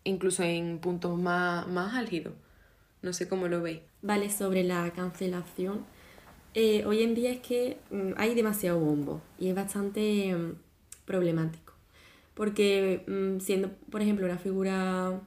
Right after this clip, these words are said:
Speaker 2: que es pública, tienes a la vez mucho poder de influencia, pero también mucho poder, em, de esta cultura de cancelación. Tú, al ser una persona que eres anónima,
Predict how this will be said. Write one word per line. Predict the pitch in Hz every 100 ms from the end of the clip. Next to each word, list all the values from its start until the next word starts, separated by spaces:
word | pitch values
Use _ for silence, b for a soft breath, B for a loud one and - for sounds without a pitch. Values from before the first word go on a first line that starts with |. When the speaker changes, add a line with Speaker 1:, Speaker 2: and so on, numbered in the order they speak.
| - -
Speaker 2:
que | 190
es | 185
pública, | 202 202 190 196 262 - b b b b
tienes | - 208 202 -
a | 185
la | 170
vez | 190 196
mucho | 185 180 190
poder | 196 196 202
de | 180
influencia, | 185 190 202 214 214 214 254 - -
pero | 196
también | 185 175 175 180 202 214 B B B B -
mucho | 202 202 202
poder, | 196 185 190 196 - -
em, | 226 220 208 196 190 185 185 175 170 175 - -
de | 175 170 165 156 151 - -
esta | 165 175
cultura | 175 160 175 175
de |
cancelación. | 165 165 165 165 160 214 214 - b b b b b -
Tú, | 196
al | 190
ser | 190 190
una | 190 190 190 185 185
persona | 185 196 190
que | 185
eres | 175
anónima, | 180 190 202 185 185